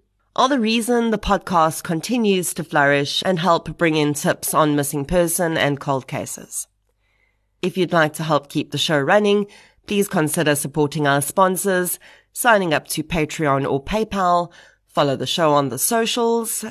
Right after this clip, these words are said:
as the kids say, and share it with your fellow partners in crime.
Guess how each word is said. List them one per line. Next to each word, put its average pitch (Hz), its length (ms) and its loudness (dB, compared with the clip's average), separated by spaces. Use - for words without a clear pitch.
as 139 480 -2
the - 80 -20
kids 143 320 -8
say, 226 540 -2
and 233 380 4
share 214 260 4
it 202 120 2
with 180 180 -2
your 165 120 0
fellow 147 300 2
partners 131 480 -4
in 135 140 -6
crime. - 400 -10